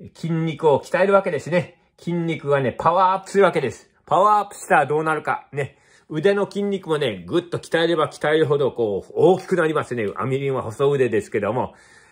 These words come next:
この、この筋肉、筋肉が大きくなって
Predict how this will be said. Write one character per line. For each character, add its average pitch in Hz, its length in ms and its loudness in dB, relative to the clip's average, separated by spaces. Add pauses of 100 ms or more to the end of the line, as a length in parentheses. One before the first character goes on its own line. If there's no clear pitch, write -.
(240)
こ 131 100 -4
の、 117 80 -6
こ 156 180 -4
の 147 160 0
筋 175 140 -4
肉、 175 520 -4 (140)
筋 170 160 -6
肉 175 320 -2
が 147 100 6
大 202 340 8
き - 100 -16
く 202 160 4
な 170 120 6
っ - 140 -8
て - 420 2